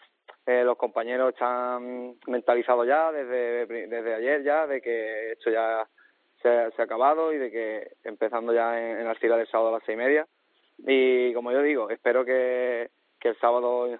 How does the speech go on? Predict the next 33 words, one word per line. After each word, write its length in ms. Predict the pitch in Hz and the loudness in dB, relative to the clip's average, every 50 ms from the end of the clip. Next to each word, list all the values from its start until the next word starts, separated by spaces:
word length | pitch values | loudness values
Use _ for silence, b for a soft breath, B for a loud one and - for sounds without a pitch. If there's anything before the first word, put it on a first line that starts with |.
| - _ _ | -12 _ _
ganemos 420 | - 117 117 127 143 165 185 175 - - - _ _ _ _ _ _ | -4 -2 0 0 0 -2 -2 -4 -6 -10 -18 _ _ _ _ _ _
y 120 | - 123 113 | -8 -8 -2
que 380 | - 120 117 120 120 110 113 117 | 0 0 2 2 0 0 -2 -4
en 60 | 117 | -4
Antequera 560 | 120 113 - 110 104 117 120 120 120 120 113 B B B B B B - | -8 -6 -6 -4 -2 0 0 2 0 0 -2 B B B B B B -2
ganemos 320 | 117 120 120 123 123 123 | 0 0 0 0 -2 0
otra 140 | 113 123 127 | 0 0 0
vez 100 | 135 135 | 2 2
para 100 | 147 139 | 0 -2
intentar 320 | 127 123 110 - 120 120 | -2 -4 -2 0 0 0
llegar 200 | 117 127 123 120 | 0 0 0 0
a 40 | 120 | -2
la 40 | 120 | -4
final, 320 | - - 120 127 120 104 - | -4 -4 -4 -4 -4 -4 -4
pero 440 | - 113 113 110 110 110 110 110 113 - | -2 -2 0 0 0 0 0 -2 -4 -2
solo, 220 | - 120 123 120 113 - - - | 0 0 0 0 0 -6 -4 -2
solo 200 | 120 117 120 107 | 0 0 0 0
pido 340 | 120 123 123 123 123 123 | 0 0 2 2 2 0
a 40 | 120 | 0
mis 120 | 120 117 - | -2 -4 -4
compañeros 480 | 120 110 - 117 117 120 120 120 113 | -4 -2 -2 -2 -2 0 -2 -2 -2
como 240 | 113 120 117 117 117 | -2 -4 -4 -6 -6
a 40 | 113 | -6
mí 100 | 117 117 | -8 -8
mismo 300 | 120 135 135 147 156 - _ _ _ _ _ _ _ _ _ | -8 -8 -8 -8 -12 -14 _ _ _ _ _ _ _ _ _
darlo 280 | - 123 131 131 123 120 | 2 4 4 4 2 2
todo 360 | 127 135 147 156 160 170 - _ _ _ _ _ | 2 2 2 0 0 -4 -6 _ _ _ _ _
y 80 | 123 117 | -6 -4
que 100 | - 120 | -2 -2
esto 160 | - - 123 | -2 -2 -6
no 80 | 123 | -4
se 140 | - - 117 | -2 -2 -2
quede, 680 | 107 117 117 117 117 117 117 113 117 117 117 113 113 | 0 0 -2 0 0 -2 -2 -2 -2 -2 -4 -4 -8